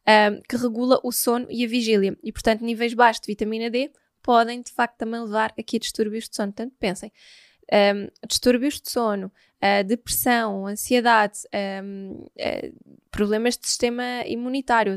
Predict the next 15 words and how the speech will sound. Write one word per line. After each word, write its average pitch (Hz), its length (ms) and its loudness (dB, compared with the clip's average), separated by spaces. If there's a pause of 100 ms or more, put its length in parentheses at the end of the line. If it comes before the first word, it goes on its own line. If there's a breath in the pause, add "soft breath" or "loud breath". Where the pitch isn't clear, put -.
(100)
baixas, 214 540 -4
eh, - 300 -4
baixas 214 420 -4
defesas, 202 560 0
et 214 160 -6
cetera, 214 380 -2
de - 180 -14
saúde 233 320 2
óssea, 233 340 2 (300 soft breath)
tem 294 100 0
um 330 40 4
impacto 320 340 2
muito 254 180 -4
grande. 202 380 -4 (480 loud breath)
Ahm, 226 680 8